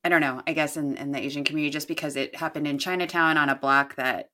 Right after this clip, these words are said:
I've spent so much time on. I know a lot of my friends have. And the fact that she was murdered in her own home, you know, the sort of setup of it,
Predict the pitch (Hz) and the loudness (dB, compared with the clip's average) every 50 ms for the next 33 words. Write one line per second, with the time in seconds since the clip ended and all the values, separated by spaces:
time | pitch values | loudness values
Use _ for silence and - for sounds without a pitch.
0 | _ - 156 147 139 139 - 147 139 131 - 147 139 139 131 - - 143 135 135 | _ -10 -8 -8 -8 -8 -6 -6 -6 -6 -6 -6 -6 -6 -6 -8 -8 -8 -6 -6
1 | 131 131 135 131 127 127 127 127 131 131 131 131 127 127 - 151 151 147 143 - | -4 -4 -6 -6 -6 -8 -8 -8 -8 -8 -8 -8 -10 -10 -10 -10 -12 -12 -12 -12
2 | 143 143 143 139 - 139 139 139 143 139 - 139 139 135 135 135 135 - - - | -12 -12 -12 -12 -12 -12 -12 -12 -12 -14 -12 -12 -12 -12 -12 -14 -14 -16 -18 -18
3 | - _ _ - - - - - _ _ _ - 165 156 - 151 143 139 - - | -20 _ _ -20 -20 -20 -20 -20 _ _ _ -8 -6 -2 0 0 0 0 0 -2
4 | 139 131 131 127 - - - - - 156 143 143 139 135 135 135 135 135 131 135 | -2 -2 -2 -2 -4 -6 -8 -6 -6 -6 -6 -4 -4 -4 -4 -4 -4 -4 -4 -6
5 | 135 135 139 139 135 131 139 135 135 135 131 - 139 139 139 143 147 156 165 165 | -6 -6 -6 -6 -6 -4 -6 -6 -6 -8 -8 -8 -8 -8 -6 -6 -8 -8 -10 -10
6 | 190 190 180 160 160 156 151 156 160 156 - - 175 - 170 - - - - 143 | -10 -8 -6 -4 -4 -4 -4 -4 -6 -6 -4 -2 -2 0 0 -2 -2 -2 0 0
7 | 143 139 143 139 131 135 127 131 127 131 127 - | 2 2 0 0 -2 -4 -4 -4 -4 -4 -6 -8